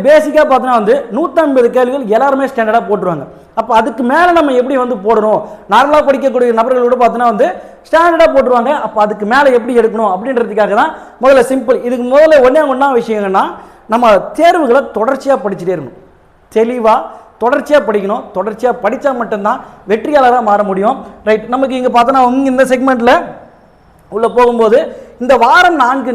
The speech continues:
நாட்களுக்கு பார்த்தோன்னா வகுப்புகள் பிளஸ் தேர்வுகள் கம்பல்சரி பார்த்தோன்னா எல்லாருக்குமே கொடுப்போம். இதுல ஒரு நாளைக்கு இருபத்தைந்து கேள்விகள்னு சொல்லிட்டு ஒரு நாளைக்கு இருபத்தைந்து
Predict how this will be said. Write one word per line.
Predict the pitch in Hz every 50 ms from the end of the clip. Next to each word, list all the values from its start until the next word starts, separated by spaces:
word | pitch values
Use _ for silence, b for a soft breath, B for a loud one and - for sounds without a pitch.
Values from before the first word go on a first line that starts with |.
| 226
நாட்களுக்கு | 220 247 247 220 - 254 240 208 220
பார்த்தோன்னா | 208 196 185 214 254 269 196
வகுப்புகள் | 202 208 240 - - 220 208 240 233 233
பிளஸ் | 208 226 226 - - -
தேர்வுகள் | 220 214 202 180 220 285 - B B B B B B 208
கம்பல்சரி | 240 285 269 311 311 - - 254 262 240
பார்த்தோன்னா | 240 226 208 269 311 302 - - 190 160 165 220
எல்லாருக்குமே | 269 302 320 311 254 240 277 302 285 - -
கொடுப்போம். | 226 208 185 185 214 285 320 - B B B B - 202 226
இதுல | 247 240 233 208 214
ஒரு | 220 214 208 226
நாளைக்கு | 254 294 311 311 262 254 240
இருபத்தைந்து | 247 254 262 254 - 240 226 220 202 196 - 233
கேள்விகள்னு | 254 254 240 247 240 247 233 -
சொல்லிட்டு | 208 196 196 - - 254 349 - - - - - - - - _ _ _ _ _ _ _ _ _ _ _ b b b b b b b b - 180
ஒரு | 202 208 226
நாளைக்கு | 247 285 277 247 185 226 311 370 381 - - - - 196
இருபத்தைந்து | 220 269 269 269 262 269 240 226 226 208 202